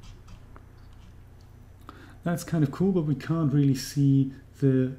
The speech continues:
back of the office that is supposed to be out of focus,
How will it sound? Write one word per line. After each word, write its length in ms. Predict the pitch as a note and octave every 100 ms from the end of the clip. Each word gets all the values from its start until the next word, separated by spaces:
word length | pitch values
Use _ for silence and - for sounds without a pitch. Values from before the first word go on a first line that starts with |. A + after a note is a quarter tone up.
| - -
back 240 | D3+ C3+
of 100 | C#3+
the 120 | C3
office 320 | B2 A#2+ B2+ -
that 100 | B2
is 100 | A#2+
supposed 600 | - - - E3 - -
to 60 | A#2
be 360 | B2+ A#2+ A#2+ - - - - - - - - - - -
out 140 | C3 A#2+
of 80 | -
focus, 540 | - C#3 C3 C3+